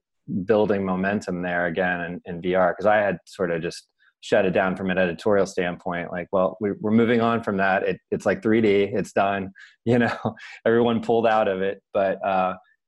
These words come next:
yeah, to hear that it's going into professional, um, applications and medical especially, I mean, that, that to me, I think is gonna drive it forward.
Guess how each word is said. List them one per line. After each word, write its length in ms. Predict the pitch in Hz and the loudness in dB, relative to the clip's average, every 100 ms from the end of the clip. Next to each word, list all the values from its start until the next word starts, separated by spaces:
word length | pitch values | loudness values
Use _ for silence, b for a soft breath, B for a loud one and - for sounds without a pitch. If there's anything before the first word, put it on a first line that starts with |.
| _ - | _ 0
yeah, 200 | 101 98 - | 2 2 0
to 100 | 113 | 2
hear 240 | 127 123 | 2 4
that 160 | 117 107 | 2 0
it's 180 | 92 | -2
going 360 | - 107 107 104 | -2 -2 -2 -4
into 260 | 98 95 101 | -6 -8 -10
professional, 920 | - - 101 - 101 101 92 92 - 98 | -6 0 0 0 -6 -4 -2 -4 -6 -4
um, 300 | 92 87 90 98 | -2 -4 -4 -4
applications 920 | 92 98 - 98 95 98 90 87 92 | -2 -4 -4 -4 -4 -10 -12 -12 -12
and 140 | 87 | -6
medical 440 | 98 98 92 90 | -2 -2 -2 -6
especially, 640 | 87 - 101 92 - 82 82 92 | -6 0 0 0 -6 -6 -6 -4
I 40 | |
mean, 80 | 92 | -4
that, 120 | 101 98 - | -4 -4 -2
that 140 | 104 | -2
to 140 | - 95 | -4 -10
me, 100 | 92 | -10
I 60 | 87 | -10
think 140 | 92 85 | -12 -12
is 140 | 87 | -14
gonna 180 | 92 87 | -14 -10
drive 300 | 80 87 85 | -2 0 0
it 80 | 85 - | -6 -6
forward. 380 | 90 87 85 | -4 -4 -6